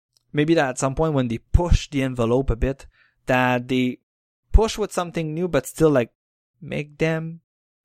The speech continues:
average out. That's a word way of saying it, but I don't want to say, "Oh no, it's at night. I don't,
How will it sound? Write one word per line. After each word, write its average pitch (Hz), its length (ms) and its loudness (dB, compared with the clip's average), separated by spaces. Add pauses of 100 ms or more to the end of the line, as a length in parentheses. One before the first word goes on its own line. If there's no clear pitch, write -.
average 156 540 0
out. 190 400 -2 (140)
That's 160 220 -8
a 156 160 0 (300)
word 139 580 2
way 143 220 2
of - 80 -6
saying 151 220 -4
it, 156 180 -6
but 143 200 2 (640)
I 185 260 2
don't 170 320 -2
want 147 500 0 (540)
to 131 120 -6
say, 139 340 2
"Oh 180 240 6
no, 180 340 2
it's 170 160 0
at 156 120 0
night. 156 300 0
I 147 40 2
don't, 139 200 2